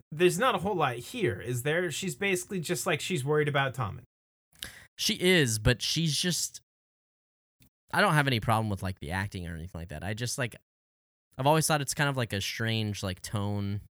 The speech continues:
Speaker 2: thing. Like,
Speaker 1: Yeah.
Speaker 2: I guess, I, I guess may-, maybe it's because I, I like Jaime so much that I
Speaker 1: Sure.
Speaker 2: don't like cold Cersei to Jaime.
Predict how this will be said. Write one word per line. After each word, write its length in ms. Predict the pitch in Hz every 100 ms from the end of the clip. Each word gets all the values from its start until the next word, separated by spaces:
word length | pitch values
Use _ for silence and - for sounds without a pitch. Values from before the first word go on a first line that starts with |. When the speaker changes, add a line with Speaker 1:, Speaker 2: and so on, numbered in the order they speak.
| _ -
Speaker 2:
thing. 440 | 120 110 110 113 - _ _ _ -
Like, 240 | 127 120
Speaker 1:
Yeah. 60 | 117
Speaker 2:
I 40 |
guess, 280 | 180 233 - - -
I, 140 | 151 -
I 60 |
guess 200 | 165 202
may-, 260 | - 117 139 - _ _ - - _ _ _ _ _
maybe 280 | 131 147 190
it's 120 | 156
because 280 | 139 - 113
I, 100 | 104 87 -
I 100 | 98
like 280 | 92 95 -
Jaime 260 | 92 92 107
so 160 | -
much 280 | 110 107 107
that 120 | 95
I 40 | 71
Speaker 1:
Sure. 60 | 110
Speaker 2:
don't 260 | 107 85
like 400 | 92 98 98 - _ _ _ _ _ _ _ -
cold 500 | - 104 98 95 95
Cersei 500 | - 107 101 - 110
to 100 | - 98
Jaime. 420 | 98 104 113 117